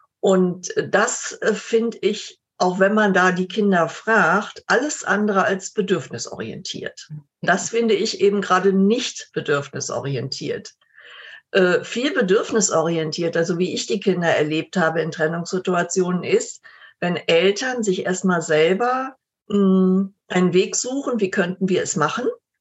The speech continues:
wenn sie es nicht alleine schaffen, sich schon mal, äh, einen Mediator, einen Berater, irgendjemand suchen. Und wenn sie in das Gespräch mit den Kindern gehen, mit,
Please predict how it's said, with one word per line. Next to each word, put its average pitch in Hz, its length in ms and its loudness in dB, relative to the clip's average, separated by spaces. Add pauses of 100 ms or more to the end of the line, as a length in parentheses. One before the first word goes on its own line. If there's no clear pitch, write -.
(220)
wenn 185 180 0
sie 196 80 -2
es 185 100 -2
nicht 190 200 -2
alleine 165 400 2
schaffen, 247 640 -6
sich 190 240 0
schon 190 240 2
mal, 165 480 4
äh, 156 240 0 (180)
einen 165 220 -2
Mediator, 175 720 2
einen 160 240 -2
Berater, 175 580 -2
irgendjemand 220 640 0
suchen. 240 360 -8 (960)
Und 214 140 4
wenn 220 160 4
sie 220 80 2
in 202 80 4
das 190 220 2
Gespräch 220 640 0
mit 240 180 -4
den 208 200 2
Kindern 226 500 0
gehen, 208 460 2
mit, 190 420 -2